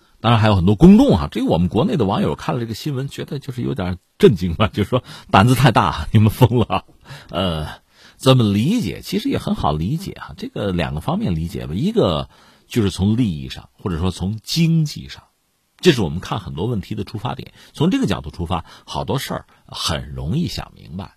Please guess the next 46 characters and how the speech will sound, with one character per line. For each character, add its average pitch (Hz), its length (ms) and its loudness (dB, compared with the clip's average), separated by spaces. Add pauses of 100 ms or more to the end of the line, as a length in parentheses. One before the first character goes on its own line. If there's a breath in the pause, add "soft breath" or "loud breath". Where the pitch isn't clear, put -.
那 123 160 -8
再 220 180 0
有 156 100 2
一 117 120 -2
个 127 80 -2
是 117 120 -2
什 87 140 0
么 104 80 -2
呢？ 104 80 0
就 101 140 -6
是 95 60 -6
观 156 260 2
念 139 180 -2
上， 95 120 -6
或 123 100 0
者 101 60 2
说 139 100 0
意 156 100 -2
识 104 100 -4
形 80 220 -8
态 139 220 -6
上， - 120 -10 (280 loud breath)
那 151 100 0
就 143 140 4
自 143 220 2
由 76 160 -6
了 78 100 -10
嘛， - 180 -14 (540)
人 90 160 -2
家 104 80 2
追 107 160 0
求 90 160 -8
自 95 180 -4
由 - 160 -8
嘛。 - 120 -16 (520 soft breath)
所 - 160 0
以 143 40 4
你 127 80 2
看 139 40 4
这 143 60 -2
个 127 80 -4
新 175 180 2
闻， 147 440 4
我 101 240 2
从 143 260 2
这 127 180 4